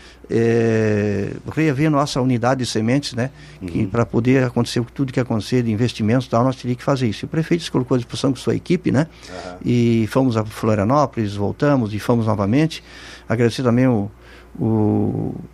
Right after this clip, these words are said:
Speaker 1: o Cláudio Damo, que na época era, era secretário de Indústria e Comércio, que iniciou isso com a gente, depois,
Speaker 2: Sim.
Speaker 1: por motivos particulares também, não deixou a secretaria, mas o Zé Besbate deu o apoio, né, o suporte,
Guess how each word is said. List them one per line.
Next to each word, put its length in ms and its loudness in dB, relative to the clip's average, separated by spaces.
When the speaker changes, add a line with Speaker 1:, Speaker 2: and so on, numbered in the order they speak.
Speaker 1:
o 80 -6
Cláudio 340 0
Damo, 340 2
que 100 -8
na 120 0
época 300 2
era, 340 0
era 540 0
secretário 420 0
de 40 0
Indústria 180 -2
e 40 -4
Comércio, 440 0
que 60 -2
iniciou 320 2
isso 180 0
com 60 -2
a 60 2
gente, 300 2
depois, 360 2
Speaker 2:
Sim. 200 0
Speaker 1:
por 100 -2
motivos 400 0
particulares 500 0
também, 340 -2
não 100 -4
deixou 200 -4
a 40 -4
secretaria, 520 -2
mas 220 0
o 60 -4
Zé 140 0
Besbate 460 0
deu 180 0
o 40 2
apoio, 400 0
né, 80 -2
o 40 -6
suporte, 540 -2